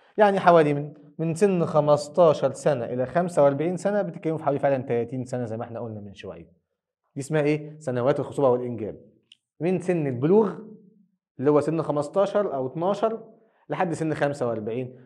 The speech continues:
فبت-، بتقرب في تلاتين سنة فعلا. مطالب إن المبيضين بتوعك يخرجوا أربعمية بويضة كل تمانية وعشرين يوم واحدة، كل سنة تلتاشر. بس ساعات بيحصل تعطل، لأن ساعات بيحصل حمل، وفي وقت الحمل مفيش خروج بويضات.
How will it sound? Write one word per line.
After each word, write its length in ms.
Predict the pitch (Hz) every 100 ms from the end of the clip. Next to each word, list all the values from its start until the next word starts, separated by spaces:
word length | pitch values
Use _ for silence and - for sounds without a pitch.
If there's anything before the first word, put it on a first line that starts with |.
| -
فبت-، 260 | 202 175 165
بتقرب 480 | 139 - 160 143
في 80 | 135
تلاتين 260 | 127 120 139
سنة 200 | 143 131
فعلا. 400 | 143 127 127 - - _ _ _
مطالب 360 | 147 208 202 160
إن 140 | 143
المبيضين 420 | 135 135 127 147 143
بتوعك 280 | 151 131
يخرجوا 340 | 127 131 131 127
أربعمية 320 | 117 120 156
بويضة 640 | 135 131 127 127 127 127 - _ _ _
كل 280 | - 143 123
تمانية 300 | 113 123 120
وعشرين 260 | 110 127 117
يوم 140 | 117
واحدة، 380 | 117 117 110 107 - _ _ _ _
كل 240 | - 143
سنة 180 | - 139
تلتاشر. 800 | 131 120 117 - 123 120 117 113 - _ _ _ _
بس 220 | 175 165
ساعات 260 | 131 123 127
بيحصل 520 | 117 127 127 - 107
تعطل، 560 | 107 113 - - 117 117 - _ 127
لأن 200 | 117 113
ساعات 260 | 113 123
بيحصل 360 | 113 123 123 107
حمل، 520 | - 113 113 113 107 - _ _ -
وفي 220 | 101 143
وقت 220 | 139 113
الحمل 540 | 117 - 120 117 113 107 - _
مفيش 240 | 107 117
خروج 220 | - 113 104
بويضات. 600 | 104 110 104 104 -